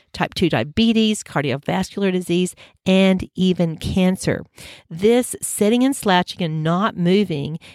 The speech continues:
impacts blood flow and airflow. So, um, you know, even when you're aware of it, it's so easy to fall into the habit of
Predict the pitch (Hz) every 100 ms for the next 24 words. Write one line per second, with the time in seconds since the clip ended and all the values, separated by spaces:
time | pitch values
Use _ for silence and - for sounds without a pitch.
0 | _ - 208 226 - 202 160 - 151 156
1 | 190 208 - - 185 175 170 175 _ _
2 | - 175 170 170 175 - _ _ _ _
3 | - 180 190 190 - 156 135 - - -
4 | - _ - 233 208 190 185 - - _
5 | 190 196 185 151 _ _ - 208 170 -
6 | _ _ - 247 269 330 311 233 226 233
7 | 226 208 180 190 - 165 160 185 202 180
8 | 147 143 180 - - - 226 247 - 196
9 | 202 214 - 208 - - 190 208 190 160
10 | 175 - - _ 196 214 - - 185 175
11 | 160 - 208 196 180 156 - - - _
12 | 185 180 175